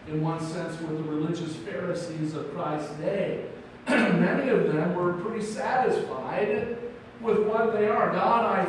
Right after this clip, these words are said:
thank thee that I am not as other men are." I mean, I'm a cut above the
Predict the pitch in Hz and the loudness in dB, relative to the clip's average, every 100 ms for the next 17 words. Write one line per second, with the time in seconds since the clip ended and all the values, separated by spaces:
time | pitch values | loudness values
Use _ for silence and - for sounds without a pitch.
0 | 180 208 254 262 - 185 180 196 226 254 | 0 0 0 0 0 -2 0 2 2 0
1 | 254 262 262 269 262 269 262 262 262 262 | 0 0 2 2 2 2 2 2 2 2
2 | 277 330 - - - - - - - - | 2 2 0 -2 -6 -12 -14 -16 -16 -16
3 | - - 214 214 208 214 254 226 233 233 | -18 -10 -4 0 4 4 2 0 0 2
4 | 208 233 - - - - - - - 269 | 4 4 2 2 4 6 6 4 4 2
5 | 269 - - - 269 | 0 -4 -8 -10 -4